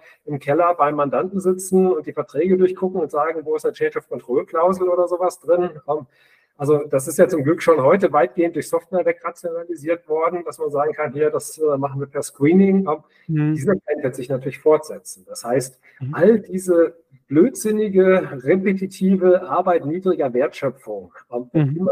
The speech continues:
Speaker 1: stärker zurückgefahren. Ähm, was nicht heißt, dass man keine Menschen mehr braucht, keine Juristen, ähm, sondern das Bewerten, das Einsortieren,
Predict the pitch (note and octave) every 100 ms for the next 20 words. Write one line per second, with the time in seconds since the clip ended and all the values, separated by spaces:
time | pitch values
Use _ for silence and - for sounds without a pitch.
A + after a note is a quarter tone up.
0 | - - D3+ D3+ D3+ - A#2+ B2+ B2 _
1 | G2 G#2+ D#3 C#3 _ _ _ - B2+ B2+
2 | C3 - _ _ A#2+ - D#3 F#3+ F3 F3
3 | - E3 D3 C#3+ C#3 _ - C#3 C3 F#3+
4 | - G3+ F#3+ F3 - - C#3+ C3+ B2 B2
5 | E3+ - G3 G3 F#3+ _ _ - D3 D3
6 | D3+ - D3 C#3 C3+ C3 - - _ -
7 | C3 C3+ F3 A#3+ C#3+ B2 A2+ - E3 G#3+
8 | A3+ G3 - D3+ D3 B2+ G2 F#2+